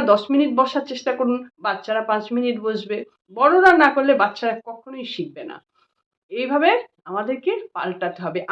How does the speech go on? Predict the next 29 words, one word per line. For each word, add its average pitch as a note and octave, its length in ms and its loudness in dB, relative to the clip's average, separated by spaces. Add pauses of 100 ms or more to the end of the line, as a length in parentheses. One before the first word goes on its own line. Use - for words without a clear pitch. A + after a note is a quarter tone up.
আমাদেরকেই C#4+ 880 6 (120)
পাল্টাতে A#3+ 480 4
হবে। C#3 260 -4 (320)
যতদিন A#3+ 400 -2
আমরা G#3+ 220 0
বেঁচে G#3 260 0
আছি B3+ 220 4 (180)
আমরাই C#4+ 420 6 (100)
চেষ্টা G3+ 280 -2
করব, E3+ 260 0 (240)
আমরাই C4 380 6 (100)
লড়ব, E3 260 4 (360)
আমরাই C#4 480 4
পাল্টাবো। D#3+ 460 -2 (340)
আমাদের F#4 380 0 (200)
ভারতীয় C#4 580 4 (240)
আধ্যাত্মবাদে C4+ 720 0 (240)
এত B3 140 -12 (180)
শক্তি F#4+ 300 2 (120)
আছে, E4+ 180 2
এত G#3+ 200 2 (160)
শক্তি E4 340 -2
আছে, C4+ 280 -2 (540)
এত E4 220 -6 (400)
গল্প C4+ 300 8 (240)
গাথার B3 420 6
বিশ্লেষণ E4+ 600 8
আছে B3+ 320 8 (340)
এবং E4 160 6